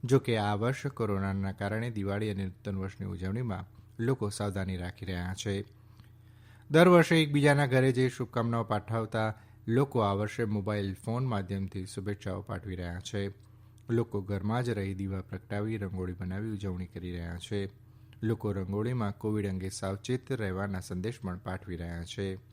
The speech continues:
ઉલ્લેખનીય છે કે મુખ્યમંત્રી વિજય રૂપાણીએ કોરોનાના કારણે આ વર્ષે નૂતન વર્ષાભિનંદન મિલન સમારંભ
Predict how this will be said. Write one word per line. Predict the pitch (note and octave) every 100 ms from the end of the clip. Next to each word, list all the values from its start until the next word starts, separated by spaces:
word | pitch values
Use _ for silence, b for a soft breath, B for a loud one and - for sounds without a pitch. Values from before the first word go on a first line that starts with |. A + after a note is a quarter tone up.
| B B B B B B B B B -
ઉલ્લેખનીય | C3+ E3+ E3+ E3+ E3
છે | D#3+ D#3
કે | D#3+
મુખ્યમંત્રી | C#3+ C#3 C#3 C3 C3+
વિજય | C3 A#2+
રૂપાણીએ | A2+ A2 A#2 C3 C3+
કોરોનાના | C3+ A2 G#2+ G#2 G#2 G2+
કારણે | G2+ G2+ G#2+ A#2+ A2+
આ | G2
વર્ષે | G2+ G#2+ - G2
નૂતન | F#2+ G#2+ - B2+ B2
વર્ષાભિનંદન | G#2+ - G2+ G2 G2 G#2+ A#2 A#2+
મિલન | G#2+ G2 F#2+
સમારંભ | G2 G2+ F#2+ A2 G#2